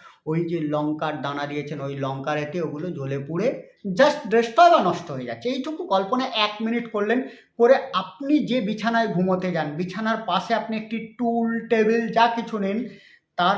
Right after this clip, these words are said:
পাশে মাথার একটু সাইডে আপনি ওই জলটাকে রেখে দিয়ে আপনি ঘুমিয়ে পড়বেন। তো সারা রাত ধরে কিন্তু আপনার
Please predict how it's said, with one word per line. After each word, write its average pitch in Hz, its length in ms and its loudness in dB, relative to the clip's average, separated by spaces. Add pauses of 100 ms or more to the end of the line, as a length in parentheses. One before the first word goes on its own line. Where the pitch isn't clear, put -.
পাশে 175 340 -6
মাথার 180 580 -4
একটু 202 240 -12
সাইডে 170 380 -6
আপনি 175 240 -2
ওই 165 160 -4
জলটাকে 156 640 -4
রেখে 143 320 -10
দিয়ে 151 160 -8
আপনি 139 240 -10
ঘুমিয়ে 120 460 -14
পড়বেন। 113 280 -18 (1300)
তো 170 80 -4
সারা 190 600 2
রাত 185 280 2
ধরে 180 180 2
কিন্তু 180 540 -2
আপনার 170 400 -4